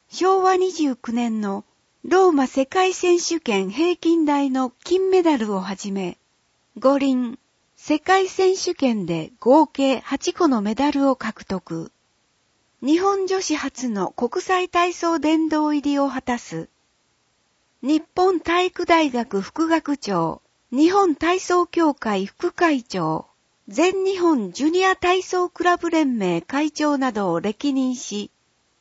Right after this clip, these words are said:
現在はジャンピング体操スクール校長、日本体育大学名誉教授。二千三、平成十五年に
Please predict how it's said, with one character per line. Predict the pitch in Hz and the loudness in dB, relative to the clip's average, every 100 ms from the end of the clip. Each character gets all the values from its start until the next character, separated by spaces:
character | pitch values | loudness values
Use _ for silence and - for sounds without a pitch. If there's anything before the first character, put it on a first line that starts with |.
| - | -10
現 | 214 339 320 | 0 2 4
在 | 269 247 233 | 2 2 2
は | 196 196 - _ _ - | 0 -2 -4 _ _ -18
ジ | 196 311 | -2 2
ャ | 381 | 2
ン | 403 | 0
ピ | - 370 | -2 0
ン | 370 | 0
グ | 359 | -2
体 | 330 320 339 | -2 -2 -2
操 | 359 359 349 | -2 -2 -2
ス | 339 - | -2 -8
ク | - | 0
ー | 320 233 | 2 2
ル | 190 | -2
校 | - 247 247 | -4 -2 -2
長、 | - 226 214 202 190 _ _ _ _ | -2 -2 0 -2 -4 _ _ _ _
日 | 240 302 | 0 0
本 | - 392 392 330 | 0 0 0 0
体 | 330 349 | 0 0
育 | 359 339 | 0 -2
大 | 311 302 233 | 2 2 0
学 | 202 - 185 180 | -4 -6 -4 -4
名 | 208 277 349 349 | 0 4 4 4
誉 | 320 | 2
教 | - 233 190 | 2 0 0
授。 | 175 170 - _ _ _ _ _ _ _ _ _ _ _ | -4 -10 -10 _ _ _ _ _ _ _ _ _ _ _
二 | 240 302 | 0 0
千 | 381 403 339 | 2 2 2
三、 | - 240 208 202 - _ _ _ | 0 -4 -4 -8 -12 _ _ _
平 | 359 381 | 0 0
成 | - 359 349 | 2 2 2
十 | - 311 | 0 0
五 | 247 226 | 0 -2
年 | 220 208 196 | -2 -2 -4
に | 190 180 | -6 -8